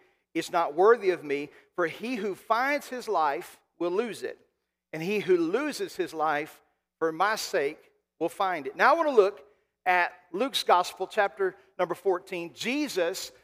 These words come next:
um, reiterates this, but uses much stronger language. Okay? Luke fourteen twenty-five through twenty-nine. Here's what Jesus said. It says, "Now great multitudes went with him,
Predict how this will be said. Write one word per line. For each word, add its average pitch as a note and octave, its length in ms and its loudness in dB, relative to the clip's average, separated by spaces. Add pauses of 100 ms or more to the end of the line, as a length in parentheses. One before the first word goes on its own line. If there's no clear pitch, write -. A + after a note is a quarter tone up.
(240)
um, F3 460 0
reiterates A#3+ 720 2
this, E3+ 340 -4
but E3 360 2
uses F#3+ 420 -6
much E3+ 540 -2
stronger F3+ 960 -2 (140)
language. D3 680 -4 (720)
Okay? G3+ 240 4 (1000)
Luke G3+ 200 10
fourteen A3+ 420 2
twenty-five G3+ 680 -2
through F#3+ 100 0
twenty-nine. F3 480 -8
Here's G3 240 2
what G#3 140 0
Jesus F3 400 -6
said. C#3 240 -6
It - 1400 -10
says, E3+ 120 0
"Now F3 180 2
great G3 320 2
multitudes G3 840 -2
went F3+ 220 -6
with G#3 240 6
him, C#3 360 -10